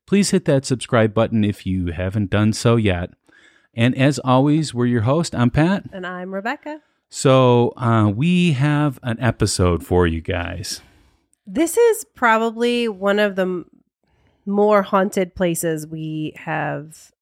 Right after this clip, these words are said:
Speaker 2: gone to. Or a place, let's just say this, something you can agree to, a place with the
Speaker 1: <laughs>
Speaker 2: most stories,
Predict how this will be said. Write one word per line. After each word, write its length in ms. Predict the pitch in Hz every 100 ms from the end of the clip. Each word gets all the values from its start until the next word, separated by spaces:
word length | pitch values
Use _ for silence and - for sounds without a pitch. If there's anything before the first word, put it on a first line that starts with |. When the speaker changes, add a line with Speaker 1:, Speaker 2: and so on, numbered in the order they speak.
| _ _
Speaker 2:
gone 280 | - 160 151
to. 120 | 143 147
Or 220 | 160 190
a 40 |
place, 360 | - 294 294 208
let's 280 | 220 240 -
just 120 | 269
say 140 | 226
this, 420 | 175 156 190 - - _ _ _ _ _ _ _
something 300 | - 208 196
you 100 | 190
can 120 | 208
agree 280 | 185 180 175
to, 320 | - 160 165 - _ _ _ _
a 80 | 190
place 380 | - 254 247 -
with 320 | 214 208 196
the 80 | 185
Speaker 1:
<laughs> 140 | 190 185
Speaker 2:
most 340 | 185 180 -
stories, 1040 | - 175 156 139 - - - - - -